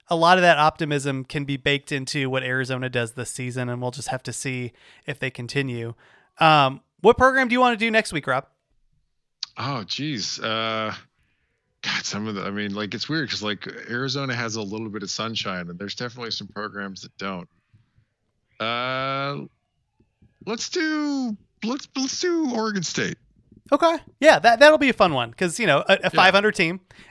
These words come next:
Speaker 1: and a lot of
Speaker 2: Yeah.
Speaker 1: bright things to highlight and more some things that we just wanna, we would like to see some improvement on to, to really get them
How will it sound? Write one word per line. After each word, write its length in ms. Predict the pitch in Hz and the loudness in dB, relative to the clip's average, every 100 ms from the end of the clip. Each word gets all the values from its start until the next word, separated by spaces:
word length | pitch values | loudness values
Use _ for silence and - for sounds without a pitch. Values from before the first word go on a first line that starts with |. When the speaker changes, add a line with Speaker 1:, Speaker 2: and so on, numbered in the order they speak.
| - | -2
Speaker 1:
and 280 | 160 160 151 | 2 2 2
a 40 | |
lot 220 | 156 175 | 6 6
of 60 | 165 | 6
Speaker 2:
Yeah. 20 | |
Speaker 1:
bright 240 | 165 156 156 | 4 2 2
things 220 | 151 147 | -2 -2
to 80 | 143 | -2
highlight 420 | 135 135 131 143 | 0 2 2 -2
and 140 | 147 143 | -4 -6
more 280 | 147 147 143 | -4 -2 -4
some 260 | - 143 | -4 -6
things 300 | 139 143 143 - | -4 -4 -4 -2
that 260 | 131 135 | -2 -2
we 100 | 143 | -8
just 180 | 139 131 | -8 -6
wanna, 320 | 143 135 120 _ _ _ _ _ _ _ | -4 -2 -4 _ _ _ _ _ _ _
we 80 | 156 | -6
would 120 | 143 | -2
like 160 | 160 208 | 0 0
to 80 | 202 | 0
see 180 | 214 180 | -2 -2
some 160 | 190 | -2
improvement 400 | 156 170 151 143 | -2 -2 -2 2
on 300 | 127 120 117 - | 2 2 -2 -6
to, 480 | - 131 127 127 143 | 0 2 2 -2 -4
to 120 | - | -2
really 240 | 135 143 143 | 2 2 2
get 220 | 139 - | 0 0
them 360 | 135 123 117 | 0 0 -2